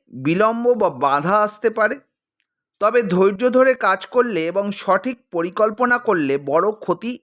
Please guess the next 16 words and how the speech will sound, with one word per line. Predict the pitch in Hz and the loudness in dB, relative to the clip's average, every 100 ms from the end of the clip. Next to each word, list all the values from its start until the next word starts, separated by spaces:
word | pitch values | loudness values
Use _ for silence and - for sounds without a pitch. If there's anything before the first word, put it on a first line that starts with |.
| - | -6
এড়ানো | 139 151 175 | 0 0 -2
সম্ভব। | 226 135 110 101 87 - _ _ _ _ _ _ _ _ _ _ _ | -4 -4 -2 -2 -2 -6 _ _ _ _ _ _ _ _ _ _ _
সরকারি | - 185 196 226 233 269 | -2 0 0 -2 -2 -2
মহল | 240 175 190 226 247 | -2 0 2 2 2
বা | 214 | 0
প্রশাসনের | 208 180 170 214 208 226 233 233 _ | 0 -4 -2 -2 -2 -2 -2 -4 _
তরফ | 180 214 220 | 0 0 -2
থেকে | 240 196 151 | -6 -6 -10
কিছু | 180 180 202 | -10 -10 -10
সাহায্য | - 165 165 165 196 | -4 0 0 -2 -4
পাওয়ার | 196 180 233 | 0 0 0
সম্ভাবনাও | - 170 151 156 170 214 | -2 -4 0 0 2 0
থাকতে | 277 - 135 - 113 | -2 -4 -6 -6 -10
পারে। | 78 67 _ _ _ _ _ _ _ _ _ _ _ _ _ _ _ _ _ _ _ _ _ _ _ _ _ - | -8 -10 _ _ _ _ _ _ _ _ _ _ _ _ _ _ _ _ _ _ _ _ _ _ _ _ _ -4
দেখে | 190 269 | -2 0
নিই | 262 185 | 0 -4